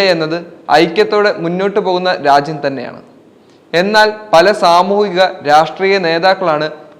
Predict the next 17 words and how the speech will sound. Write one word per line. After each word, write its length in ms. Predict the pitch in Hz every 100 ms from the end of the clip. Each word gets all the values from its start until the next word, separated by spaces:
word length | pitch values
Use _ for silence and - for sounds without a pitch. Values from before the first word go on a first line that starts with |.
| 151
ഇവിടെ 240 | 156 170 165 135
ജാതിയുടെയും 640 | 147 151 170 180 180 185 180 131
മതത്തിൻ്റെയും 560 | 147 170 185 185 185 147
ഭിന്നതകൾ 420 | 151 156 156 143 - 135
വർദ്ധിപ്പിച്ചുകൊണ്ടിരിക്കുന്നത്. 1000 | 139 143 156 160 156 139 120 117 123 120 - _ _ _ _ _ _ - 143
എന്തുകൊണ്ടായിരിക്കാം 760 | 165 180 185 180 175 170 170 175 - -
ഇത്തരത്തിലുള്ള 600 | 170 180 214 214 214 208 202 156
നിലപാടുകളിലൂടെ 800 | 165 175 196 196 190 160 147 156 156 139
ജനങ്ങളെ 360 | 165 175 190 196 185
തെറ്റിദ്ധരിപ്പിക്കുന്നതെന്ന് 920 | 160 196 202 202 202 185 151 147 160 - 131
നമ്മൾ 200 | 135 143 147
ചിന്തിക്കണം. 380 | 127 117 113 - -
രാഷ്ട്രത്തിന് 560 | 151 170 190 202 214 214 - 170
മുകളിൽ 320 | 180 202 208 202 151
മറ്റൊന്നുമില്ലെന്ന് 840 | 156 196 185 208 202 185 185 185 - 143
അദ്ദേഹം 360 | 156 165 156 127
പറഞ്ഞു. 260 | 120 120